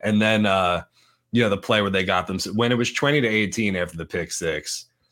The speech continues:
First of all, by the way, that was, like, the dumbest sequence that I've ever seen in my entire life, 'cause Jalen horse tackled him.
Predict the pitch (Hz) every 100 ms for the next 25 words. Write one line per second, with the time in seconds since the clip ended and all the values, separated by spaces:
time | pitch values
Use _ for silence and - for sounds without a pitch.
0 | - 202 - 92 87 98 - 110 180 170
1 | 123 - 90 98 90 85 - 85 - 87
2 | 87 78 - 80 82 80 - 82 76 76
3 | - 80 78 80 117 95 123 160 131 90
4 | 123 139 - - 80 76 76 73 71 71